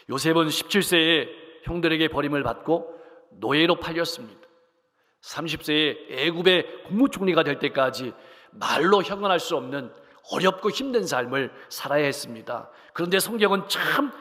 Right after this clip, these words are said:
희한합니다. 이런 요셉의 이야기에서 가장 많이 나오는 단어가 형통이라는 단어입니다. 창세기 삼십구 장 이 절 말씀에 보면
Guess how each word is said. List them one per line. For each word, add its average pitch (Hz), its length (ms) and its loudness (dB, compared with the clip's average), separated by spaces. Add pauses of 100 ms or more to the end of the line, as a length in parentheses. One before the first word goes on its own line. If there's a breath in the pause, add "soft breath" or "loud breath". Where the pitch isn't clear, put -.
(120)
희한합니다. - 920 -6 (1300)
이런 160 260 0
요셉의 165 400 4
이야기에서 151 520 2 (180 loud breath)
가장 - 500 0
많이 208 200 4
나오는 185 320 2 (320 loud breath)
단어가 - 600 -8 (800)
형통이라는 196 840 -12
단어입니다. 110 600 -20 (2500)
창세기 196 420 -10
삼십구 202 420 -8
장 180 140 -4
이 135 60 -10
절 190 160 -4
말씀에 147 360 -4
보면 113 480 -8